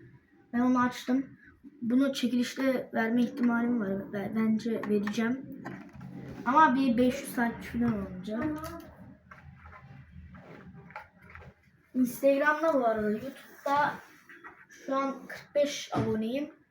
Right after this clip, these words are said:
YouTube gelişirse yine yaparız. Bir yüz,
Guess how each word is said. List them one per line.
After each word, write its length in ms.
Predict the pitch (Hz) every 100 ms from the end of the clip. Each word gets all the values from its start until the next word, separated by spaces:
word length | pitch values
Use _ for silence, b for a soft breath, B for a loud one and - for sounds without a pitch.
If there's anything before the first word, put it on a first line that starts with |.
| _ _ _ _ _ -
YouTube 360 | 285 285 320 -
gelişirse 580 | 269 262 - 285 -
yine 220 | 302 285 277
yaparız. 440 | 269 269 208 196 -
Bir 200 | 208 208 202 - _ _ _ - _ _ _ -
yüz, 600 | 214 247 247 240 -